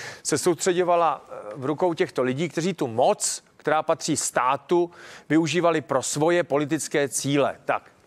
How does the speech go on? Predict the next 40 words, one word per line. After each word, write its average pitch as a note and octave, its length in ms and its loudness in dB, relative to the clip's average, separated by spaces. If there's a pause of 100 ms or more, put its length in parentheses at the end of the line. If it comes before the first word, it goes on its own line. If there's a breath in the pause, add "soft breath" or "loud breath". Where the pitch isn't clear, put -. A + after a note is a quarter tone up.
(160)
eh, B2 180 -8
takhle C#3+ 260 -2
nějak D#3+ 240 -2
to D3 120 -2
bylo. G#2+ 280 -2 (360 loud breath)
Je D3 140 -2
v - 40 -10
tom F3 160 -2
samozřejmě D#3+ 480 -2
spousta C3+ 440 -4
lidí, D3 800 -2
peněz C3+ 520 -2
a C3+ 60 -8
podobně. G2+ 480 -8
Kaliňák A3 460 -2
je G2+ 60 -6
ve F#2 80 -8
vazbě, D#3+ 500 0 (360 loud breath)
Robert F3 360 0
Fico F#3 400 0
je D#3 180 0
obviněn C#3+ 720 -2
z B2+ 60 -6
žádostí E3+ 840 -2 (440 loud breath)
o C3+ 100 0
dodání E3 540 0
do B2+ 160 0
vazby. A#2+ 500 0
Jenže E3+ 260 0
on A#3 140 0
je G#3 80 2
poslanec C#3 800 -2 (500)
a B2+ 80 -4
s - 80 -12
tím G3 160 -2
musí F#3+ 280 -2
samozřejmě D#3 460 -2
souhlasit D3+ 380 -2
slovenský C#3+ 460 -6
parlament. B2+ 580 -2